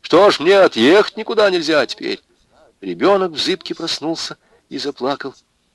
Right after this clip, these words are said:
Кузьма подошёл к дочери, развернул одеяльце, взял её на руки. «Здорово, Машенька-то моя!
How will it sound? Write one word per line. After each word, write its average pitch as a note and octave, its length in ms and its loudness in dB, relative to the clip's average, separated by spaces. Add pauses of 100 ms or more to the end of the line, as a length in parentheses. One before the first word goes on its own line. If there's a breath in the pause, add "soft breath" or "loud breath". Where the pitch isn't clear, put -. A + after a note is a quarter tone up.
(340)
Кузьма A#2 640 2
подошёл A#2 640 -2
к G2 80 -8
дочери, A2+ 540 -4 (420)
развернул G#2 540 -2
одеяльце, G2+ 640 -2
взял F#2+ 340 -4
её F#2 140 -10
на F2+ 180 -6
руки. - 260 -14 (460 soft breath)
«Здорово, A2+ 720 0 (600)
Машенька-то G#2+ 720 -2
моя! G#2 380 -2